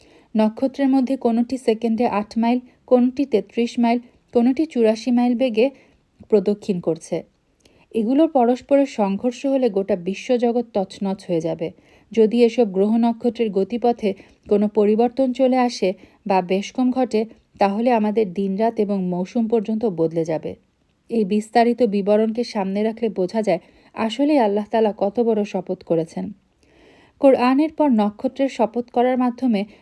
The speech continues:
নক্ষত্র ও কোরআনের মাঝে মিল হচ্ছে। যেমনভাবে নক্ষত্রের মাধ্যমে মানুষ জলস্থলের অন্ধকারে পথ খুঁজে পায়, তেমনিভাবে কোরআনের আয়াতের মাধ্যমে মূর্খতা ও অজ্ঞতার অন্ধকারে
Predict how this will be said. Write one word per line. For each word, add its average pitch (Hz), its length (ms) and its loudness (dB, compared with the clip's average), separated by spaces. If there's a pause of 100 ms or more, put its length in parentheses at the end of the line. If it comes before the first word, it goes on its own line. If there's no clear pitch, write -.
(140)
নক্ষত্র 220 600 0
ও 233 40 0
কোরআনের 214 520 -2
মাঝে 226 300 -2
মিল 208 240 -2
হচ্ছে। 240 420 -2 (500)
যেমনভাবে 277 600 2
নক্ষত্রের 240 560 -2
মাধ্যমে 247 420 0
মানুষ 220 440 -2 (340)
জলস্থলের 226 720 2
অন্ধকারে 220 680 -2
পথ 185 240 0
খুঁজে 233 300 0
পায়, 240 240 2 (360)
তেমনিভাবে 285 640 2 (280)
কোরআনের 254 480 4
আয়াতের 269 340 2
মাধ্যমে 247 520 0 (260)
মূর্খতা 226 540 2
ও 247 40 4
অজ্ঞতার 220 480 0
অন্ধকারে 214 600 0